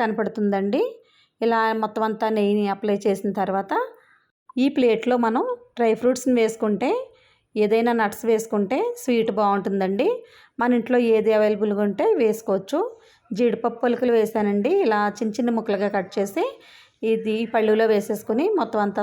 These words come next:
సమానంగా చేసుకుని, ఇప్పుడు మనం ఈ స్వీట్ అంతా కూడా దీని, ఈ ప్లేట్లోకి వేసేసుకోవాలండి. వేసేసుకుని మొత్తం అంతా కూడా ఈక్వల్గా సదురుకోవాలి. సమానంగా వచ్చేలాగా నాలుగు మూలల నుంచి కూడా సమానంగా వచ్చేలాగా అలా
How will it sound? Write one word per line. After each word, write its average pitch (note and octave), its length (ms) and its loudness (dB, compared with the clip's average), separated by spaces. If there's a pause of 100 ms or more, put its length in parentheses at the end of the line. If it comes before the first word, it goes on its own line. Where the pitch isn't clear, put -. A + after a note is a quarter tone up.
(100)
సమానంగా G3 440 -2 (100)
చేసుకుని, G#3+ 420 -4 (500)
ఇప్పుడు B3 240 0
మనం B3+ 160 2 (220)
ఈ A#3+ 100 -2
స్వీట్ A3+ 280 0
అంతా G#3+ 200 -4
కూడా G#3+ 200 0
దీని, G3+ 180 0 (300)
ఈ A#3+ 120 0
ప్లేట్లోకి A3+ 440 0
వేసేసుకోవాలండి. G#3 840 0 (160)
వేసేసుకుని B3 600 0
మొత్తం A#3+ 240 -2
అంతా A3+ 220 -2
కూడా E4 140 0 (160)
ఈక్వల్గా G#3+ 460 0
సదురుకోవాలి. F#3 600 0 (1700)
సమానంగా G#3+ 540 0
వచ్చేలాగా G3+ 500 -2 (160)
నాలుగు G3+ 320 0
మూలల F#3+ 300 -2
నుంచి F#3 180 -6 (100)
కూడా G3+ 160 -2 (720)
సమానంగా G3+ 480 0
వచ్చేలాగా G3 460 -2 (120)
అలా A3 120 -2